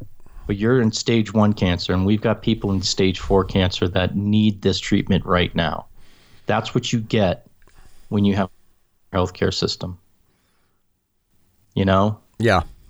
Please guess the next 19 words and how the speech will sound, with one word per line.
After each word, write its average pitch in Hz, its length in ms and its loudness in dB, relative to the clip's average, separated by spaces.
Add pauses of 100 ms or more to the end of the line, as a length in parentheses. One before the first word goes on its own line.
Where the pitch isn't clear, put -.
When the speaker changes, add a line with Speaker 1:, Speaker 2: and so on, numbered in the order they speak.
(220)
Speaker 1:
There 110 200 2
are 107 140 4
things 143 400 0
we 156 100 2
can 143 180 0
do 120 260 4
to 104 240 0
alleviate 110 580 2
our 101 260 4
overworked 95 720 0
healthcare 95 480 0
system. - 460 -4
We 95 80 -4
can 101 220 -4
make 104 220 2
the 104 80 -2
working 113 420 2
conditions 117 500 2
better 110 520 0